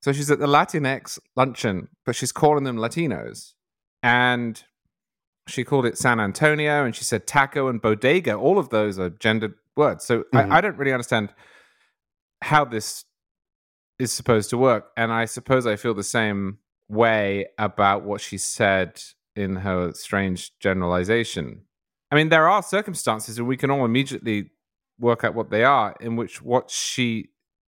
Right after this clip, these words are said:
Speaker 1: said would, had the food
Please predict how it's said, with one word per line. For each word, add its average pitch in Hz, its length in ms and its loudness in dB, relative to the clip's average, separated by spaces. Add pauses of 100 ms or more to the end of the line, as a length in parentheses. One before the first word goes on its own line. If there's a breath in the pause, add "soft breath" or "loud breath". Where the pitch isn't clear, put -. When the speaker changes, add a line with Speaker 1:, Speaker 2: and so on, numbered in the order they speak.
(160)
Speaker 1:
said 110 520 0
would, 127 280 2
had 123 320 0 (180)
the 104 320 2 (420)
food 131 600 0